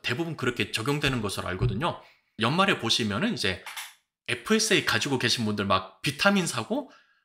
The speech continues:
뭐, 타이레놀 사고, 반창고 사고 막 이런 분들이 있어요. 왜냐면 돈을 다 써야 되니까. 돈을 안 쓰면 이제 그냥 다 없어져 버리거든요. 자, 그거와 반대로 에이치에스에이는 여러분의 계좌이기 때문에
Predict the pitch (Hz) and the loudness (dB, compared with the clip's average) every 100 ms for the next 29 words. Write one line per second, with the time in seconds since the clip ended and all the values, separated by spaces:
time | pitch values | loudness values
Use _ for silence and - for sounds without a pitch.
0 | _ 104 101 - 214 226 214 156 - 127 | _ -6 -4 0 2 4 4 2 0 -2
1 | 117 - 123 208 214 185 131 123 104 - | -2 -2 0 2 2 0 -2 -4 -4 2
2 | 262 247 190 117 104 104 131 - 151 185 | 4 4 2 2 0 0 0 0 2 4
3 | 107 92 - _ - 208 240 180 107 - | 2 0 -10 _ -2 2 4 2 2 0
4 | 92 90 - _ _ _ - 127 160 110 | 2 2 -2 _ _ _ -6 0 2 4
5 | 143 143 107 98 92 143 139 87 104 208 | 2 0 0 0 -2 0 0 0 -2 0
6 | 196 120 104 92 98 143 107 - _ - | 0 0 -2 -2 -4 -2 -4 -8 _ -20
7 | _ _ - - - 143 240 233 - 110 | _ _ -8 -8 -6 -2 0 0 -2 -4
8 | 104 107 220 - - - 104 196 - 269 | 0 0 -2 -6 -16 -4 0 2 2 0
9 | - 120 101 101 101 - _ 101 104 196 | 0 0 0 -2 -4 -6 _ -2 2 4
10 | 226 165 - 117 147 143 107 - 95 113 | 4 2 2 0 2 2 0 -4 -2 0
11 | 120 | -2